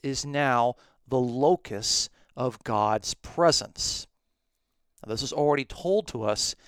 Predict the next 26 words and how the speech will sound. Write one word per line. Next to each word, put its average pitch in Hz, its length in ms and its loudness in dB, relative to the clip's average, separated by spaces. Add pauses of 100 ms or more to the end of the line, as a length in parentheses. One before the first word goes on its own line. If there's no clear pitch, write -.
(140)
earlier 135 640 2 (220)
in 135 320 -4
the 135 80 0
Gospel 120 440 0
of 110 60 -14
John, 110 460 -6 (1080)
in 113 100 -14
John 120 240 0
chapter 120 300 -4
one, 104 260 -8
verse 101 220 -6
fourteen, 110 640 -8 (360)
where 127 240 2
the 127 120 0
Word 156 600 2 (220)
became 156 560 -6
flesh - 800 -2 (640)
and 131 340 -2
tabernacled 131 800 0 (260)
among 127 380 2
us, - 360 -2 (280)
and 131 300 -4
we 151 280 -4
beheld 110 580 -4
his 135 200 -4
glory. 156 520 2